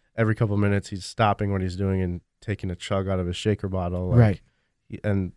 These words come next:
Speaker 1: nobody else is, you
Speaker 2: Right.
Speaker 1: know, 'cause
Speaker 2: Efficiency
Speaker 1: none,
Speaker 2: is
Speaker 1: none, no one else there is
Speaker 2: Mm-hmm.
Speaker 1: powerlifters, so, or athletes,
Speaker 2: Mm-hmm.
Speaker 1: period, so.
Speaker 2: Yeah, my job's pretty great. <clears throat> Just
Speaker 1: Well,
Speaker 2: saying.
Speaker 1: but, uh, but yeah, so, and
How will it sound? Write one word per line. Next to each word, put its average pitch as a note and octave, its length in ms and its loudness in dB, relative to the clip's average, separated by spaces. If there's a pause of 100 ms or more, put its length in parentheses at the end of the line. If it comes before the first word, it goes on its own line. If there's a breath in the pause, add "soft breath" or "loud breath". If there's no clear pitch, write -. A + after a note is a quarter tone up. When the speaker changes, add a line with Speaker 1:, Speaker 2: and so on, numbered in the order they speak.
Speaker 1:
nobody A2+ 420 6
else A#2+ 260 4
is, F2+ 340 -10
you A#2+ 80 6
Speaker 2:
Right. A#2 60 8
Speaker 1:
know, G2+ 240 2
'cause A#2 180 2
Speaker 2:
Efficiency B2 280 6
Speaker 1:
none, E3 220 10
Speaker 2:
is - 40 4
Speaker 1:
none, D3+ 420 8
no C#3 100 6
one C#3 120 8
else C#3+ 240 6
there A2 220 4
is G#2 100 -4
Speaker 2:
Mm-hmm. B2 160 0
Speaker 1:
powerlifters, G#2 600 4
so, F#2+ 380 -4
or G2+ 240 0
athletes, A#2 480 4
Speaker 2:
Mm-hmm. B2 100 6
Speaker 1:
period, G#2+ 440 2
so. F2+ 320 -2 (720 soft breath)
Speaker 2:
Yeah, A#3 120 8
my G3 140 10
job's B2+ 300 4
pretty - 180 -10
great. F#2 360 -6
<clears throat> - 60 -8 (580 loud breath)
Just G2 220 0
Speaker 1:
Well, G2 80 0
Speaker 2:
saying. A2+ 120 -6 (1000 soft breath)
Speaker 1:
but, B2 180 4
uh, G#2+ 380 4 (180)
but D3 180 2
yeah, D#3 200 6
so, C3+ 420 2 (140)
and C#3+ 320 2